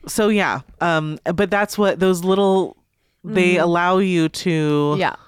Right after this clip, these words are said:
Speaker 1: be blind to it. You
Speaker 2: Yes.
Speaker 1: or in a way you're like, "Oh, I can ignore that because it's in that
Speaker 2: It's in the
Speaker 1: designated
Speaker 2: basket. <clears throat>
Speaker 1: messy spot."
Speaker 2: Yep. That's my
Speaker 1: So,
Speaker 2: basket.
Speaker 1: but I think that's true of, like, you designate certain items as, like, "Oh,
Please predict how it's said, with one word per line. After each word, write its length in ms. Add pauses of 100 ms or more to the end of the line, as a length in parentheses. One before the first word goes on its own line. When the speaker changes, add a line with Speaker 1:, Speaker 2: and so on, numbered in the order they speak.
(240)
Speaker 1:
be 180
blind 540
to 180
it. 300
You 80
Speaker 2:
Yes. 100
Speaker 1:
or 180
in 100
a 60
way 240
you're 140
like, 340
"Oh, 200 (180)
I 80
can 180
ignore 300
that 200
because 300
it's 160
in 320
that 280 (180)
Speaker 2:
It's 200
in 80
the 80
Speaker 1:
designated 260
Speaker 2:
basket. 200
<clears throat> 0
Speaker 1:
messy 380
spot." 480
Speaker 2:
Yep. 160 (840)
That's 180
my 80
Speaker 1:
So, 580
Speaker 2:
basket. 120 (300)
Speaker 1:
but 100
I 120
think 240
that's 260
true 320
of, 80
like, 400 (180)
you 180
designate 600
certain 320
items 420
as, 140
like, 320
"Oh, 220